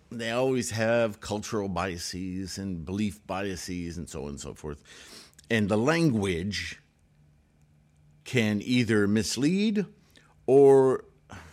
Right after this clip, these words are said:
have remnants of baggage, you know, charisma, associations, uh, that are inappropriate and, and just because of that, they mislead and we misunderstand.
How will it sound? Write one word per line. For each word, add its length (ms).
have 240
remnants 840
of 720
baggage, 840
you 160
know, 240
charisma, 720
associations, 1200
uh, 80
that 380
are 160
inappropriate 720
and, 260
and 440
just 280
because 300
of 120
that, 240
they 120
mislead 640
and 300
we 200
misunderstand. 880